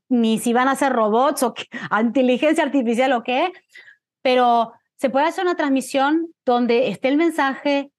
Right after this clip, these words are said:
esté el impacto, esté el producto, esté todo combinado, eh, y, y que se puede escalar. Yo ahora realmente estoy haciendo una linda tarea de concientizar una nueva generación de líderes,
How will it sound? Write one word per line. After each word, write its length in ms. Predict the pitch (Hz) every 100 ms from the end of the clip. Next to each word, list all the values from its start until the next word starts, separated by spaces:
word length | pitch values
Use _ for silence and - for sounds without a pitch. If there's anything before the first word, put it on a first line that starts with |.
| _
esté 220 | 185 -
el 80 | 240
impacto, 760 | 302 285 226 220 - 220 233 - _
esté 200 | 233 302
el 100 | 320
producto, 800 | 330 311 381 - _ 220 220 226 _ _ _
esté 680 | 247 254 - 294 311 339 294 - _ _
todo 360 | 359 370 381 370
combinado, 800 | 277 247 233 226 196 180 175 180 - _ -
eh, 320 | 226 226 240
y, 640 | 277 254 247 240 240 262 -
y 120 | 277
que 120 | 269
se 160 | 254 254
puede 200 | 262 262
escalar. 480 | 240 233 214 196 180
Yo 200 | - 320
ahora 280 | 330 339
realmente 600 | 330 277 269 302 311 349 330
estoy 260 | 240 - 269
haciendo 600 | 254 262 254 233 220 220 - _ _ _ _
una 840 | 269 277 269 254 240 226 214 - -
linda 520 | 339 233 254 302 330 320
tarea 480 | 254 247 262 320 370 - _ _
de 160 | 202 220
concientizar 720 | 226 220 220 208 208 226 240
una 180 | 262 240
nueva 260 | 226 233 240
generación 720 | 240 208 196 196 220 214 208
de 120 | 196
líderes, 640 | 196 233 285 339 392 -